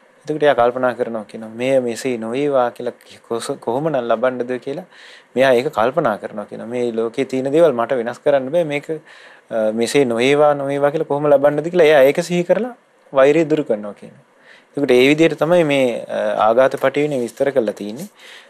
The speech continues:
ආඝාත පටිවිණය සව සූත්‍රයක් තියෙනවා. ඒකෙන් ඔබට හොඳට පැහැදිලි කරවගත්ත හැකි. අංගුත්තර නිකායේ තුන්වෙනි පොතේ. ඒක මං හිතන්නේ කලින්, අ, මේ දේශනාවල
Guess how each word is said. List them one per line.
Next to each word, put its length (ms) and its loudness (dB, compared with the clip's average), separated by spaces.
ආඝාත 340 4
පටිවිණය 400 -4
සව 220 -2
සූත්‍රයක් 480 0
තියෙනවා. 240 -2
ඒකෙන් 260 -2
ඔබට 200 -2
හොඳට 280 -4
පැහැදිලි 320 -4
කරවගත්ත 500 -4
හැකි. 280 -14
අංගුත්තර 400 0
නිකායේ 280 -2
තුන්වෙනි 360 -6
පොතේ. 300 -12
ඒක 120 -2
මං 160 0
හිතන්නේ 220 0
කලින්, 280 0
අ, 540 -4
මේ 240 -8
දේශනාවල 580 -4